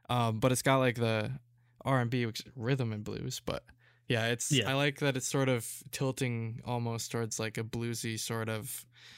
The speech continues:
Speaker 1: uh, like, tinge to it, I guess, in certain, like, parts of the song, which I thought was really cool. 'Cause it is, like, an, like, a straight up R and B song, like, kinda standard, but, like, adding
Speaker 2: Mm-hmm.
Speaker 1: those,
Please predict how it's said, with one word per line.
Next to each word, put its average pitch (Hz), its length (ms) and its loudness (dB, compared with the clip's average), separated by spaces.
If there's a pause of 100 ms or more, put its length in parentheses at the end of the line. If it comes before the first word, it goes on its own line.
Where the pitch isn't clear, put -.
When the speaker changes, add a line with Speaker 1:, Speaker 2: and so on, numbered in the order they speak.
(560)
Speaker 1:
uh, 107 420 0 (800)
like, 117 480 -2 (1160)
tinge 135 340 2
to 127 180 6
it, 113 100 6
I 113 80 2
guess, 110 360 0 (100)
in 110 360 0
certain, 117 420 0
like, 113 180 -2
parts 113 260 -2
of 107 80 -6
the 107 80 -2
song, 107 360 -4
which 107 180 -6
I 113 40 -4
thought 113 160 -2
was 110 160 -6
really 110 340 -4
cool. 113 320 -4 (460)
'Cause 135 180 4
it 156 80 6
is, 175 200 6
like, 147 160 4
an, 123 260 2
like, 123 180 2
a 127 60 2
straight 127 280 2
up 120 140 0
R 117 160 2
and 117 120 0
B 117 120 0
song, 123 360 0
like, 113 120 -2
kinda 117 200 0
standard, 120 480 0
but, 117 180 2
like, 117 300 -2 (400)
adding 127 260 6
Speaker 2:
Mm-hmm. 131 60 6
Speaker 1:
those, 120 400 2